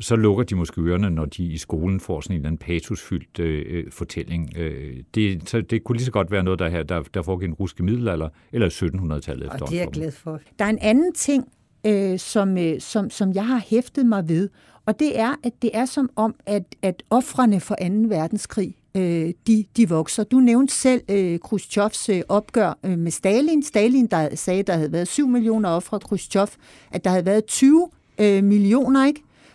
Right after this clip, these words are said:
Speaker 2: Og, øh, og det har han jo nok sagt, Khrushchev, fordi han ville udstille Stalin. Men når man i dag pludselig siger i Dumaen, at der er toogfyrre millioner ofre, så er det vel ikke for at udstille Stalin?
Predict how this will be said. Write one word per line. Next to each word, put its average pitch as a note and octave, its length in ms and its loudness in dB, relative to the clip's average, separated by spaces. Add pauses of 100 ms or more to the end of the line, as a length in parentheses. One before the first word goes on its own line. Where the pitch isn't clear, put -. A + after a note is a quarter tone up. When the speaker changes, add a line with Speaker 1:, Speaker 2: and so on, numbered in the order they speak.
(160)
Speaker 2:
Og, G#3 360 6
øh, F3+ 200 2
og G3 180 0
det C#4 140 4
har B3+ 120 2
han G3+ 240 2
jo F3+ 120 2
nok A3+ 220 2
sagt, - 360 -2
Khrushchev, - 520 2 (220)
fordi - 600 0
han F#3 280 -2 (220)
ville G3 380 2
udstille G#3 540 2
Stalin. F#3 600 2 (280)
Men A3 160 6
når G#3+ 140 6
man G3 200 2
i G3 180 0
dag D4 260 2
pludselig B3+ 520 0
siger G#3 460 0 (340)
i G#3 80 2
Dumaen, G3+ 640 2
at F#3 160 -4
der F3+ 60 0
er F3+ 100 0
toogfyrre G3 720 0
millioner G3 480 2
ofre, F3+ 400 -2
så - 120 0
er A#3+ 40 4
det A#3+ 120 2
vel F#3+ 140 2
ikke B3 140 0
for B3+ 80 2
at G#3 80 2
udstille G3 380 0
Stalin? E3+ 500 0